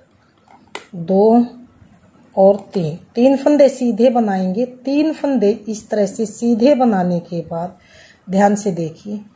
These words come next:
इस फंदे को लेंगे, दूसरे वाले को पहले वाले के ऊपर से ऐसे गिरा देंगे। फिर से आग-, अगला फंदा फिर से हम यहाँ पर सीधा बनाएंगे, इस तरह से सीधा बनाएंगे।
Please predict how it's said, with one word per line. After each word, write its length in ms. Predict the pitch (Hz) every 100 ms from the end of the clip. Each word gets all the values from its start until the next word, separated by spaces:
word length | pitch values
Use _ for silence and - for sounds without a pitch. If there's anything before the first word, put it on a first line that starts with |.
| _ _ _ -
इस 280 | 262 285 -
फंदे 260 | 330 311
को 160 | 240 233
लेंगे, 300 | 214 214 220
दूसरे 400 | 202 233 226 220
वाले 340 | 208 202 196
को 180 | 190 233
पहले 600 | 233 - 202 196 214 262
वाले 300 | 247 202 175
के 140 | 170 170
ऊपर 240 | - 180
से 220 | - 175
ऐसे 320 | 160 - 254
गिरा 340 | 240 170 175 123
देंगे। 480 | - - - - _ _ _ _ _ _ _ -
फिर 120 | 277
से 440 | 262 - 294 285 -
आग-, 380 | 190 185 - -
अगला 260 | 202 202 208
फंदा 320 | 247 240 214
फिर 220 | - 247
से 240 | - 277
हम 180 | 262 254
यहाँ 320 | 214 196 196
पर 140 | 202 214
सीधा 460 | - 233 196 180
बनाएंगे, 600 | 160 156 147 147 151 _ _ _ - _ _ _ _ _ _ _ _ _ _ _ _ _ _ _ _ _ _ _ _ _ _ _ _ _ _ _ 254 - - _ _ - - _ - 180
इस 180 | -
तरह 180 | - 180
से 180 | 170 180
सीधा 440 | - 202 175 175
बनाएंगे। 640 | 190 214 226 254 269 277